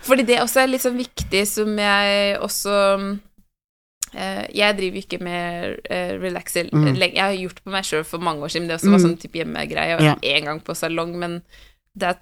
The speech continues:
Speaker 1: det hadde de nok ikke, eh, det jeg ser tilbake <laughs> etter, eh, blitt frisør, at det var nok ikke tipp topp.
Speaker 2: Nei.
Speaker 1: Eh, men veldig mange relax-historier er jo mye hjemme.
Speaker 2: Mye hjemme, ja.
Speaker 1: Eh, ja.
Speaker 2: Kjøper den
Speaker 1: Og
Speaker 2: boksen og drar hjem.
Speaker 1: Yes, og det kan gå litt som det går, sånn som du forteller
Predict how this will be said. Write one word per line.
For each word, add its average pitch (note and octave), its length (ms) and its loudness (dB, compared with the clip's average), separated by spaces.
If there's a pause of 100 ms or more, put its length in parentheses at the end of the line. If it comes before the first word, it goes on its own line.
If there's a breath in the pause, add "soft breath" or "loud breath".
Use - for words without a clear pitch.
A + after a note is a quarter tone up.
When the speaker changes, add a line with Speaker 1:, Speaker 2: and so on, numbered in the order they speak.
(200)
Speaker 1:
det F#3+ 120 -6
hadde F#3+ 220 0
de D3+ 160 -10
nok D#3+ 200 -10
ikke, E3 500 -6 (420)
eh, - 380 -10 (540)
det F3+ 140 -2
jeg - 20 -
ser D#3 160 -2 (120)
tilbake F3 420 -6 (180)
<laughs> G3 160 -6
etter, F3 440 -4
eh, F3 220 -2
blitt E3+ 180 -12
frisør, G3 360 0
at F#3 160 -4
det F3+ 240 -2
var F3 140 -2
nok F3 140 -8
ikke F3 360 -6
tipp - 220 -18
topp. - 340 -2
Speaker 2:
Nei. D#3+ 160 6 (360 loud breath)
Speaker 1:
Eh, G#3+ 280 6
men A3 180 2
veldig A3+ 160 4
mange G3+ 540 2
relax-historier F#3+ 600 -2
er E3 140 2 (100)
jo F3+ 200 0
mye F3+ 360 -4
hjemme. F3+ 400 -2 (160)
Speaker 2:
Mye E3 180 10
hjemme, D3 340 8
ja. B2+ 160 10
Speaker 1:
Eh, B2+ 40 8
ja. - 120 6 (100)
Speaker 2:
Kjøper F#3+ 380 8
den F#3 120 10
Speaker 1:
Og - 160 10
Speaker 2:
boksen F#3 320 8
og D3+ 80 10
drar D3+ 240 10
hjem. C3 280 6
Speaker 1:
Yes, D#3+ 560 -2
og G3 160 2
det G3+ 180 2
kan G3 200 0
gå F#3 160 2
litt F3+ 220 -4
som F3 180 -6
det F#3 100 -6
går, E3+ 180 -4
sånn F3 80 -8
som E3+ 140 -8
du F3 80 -8
forteller D3 240 2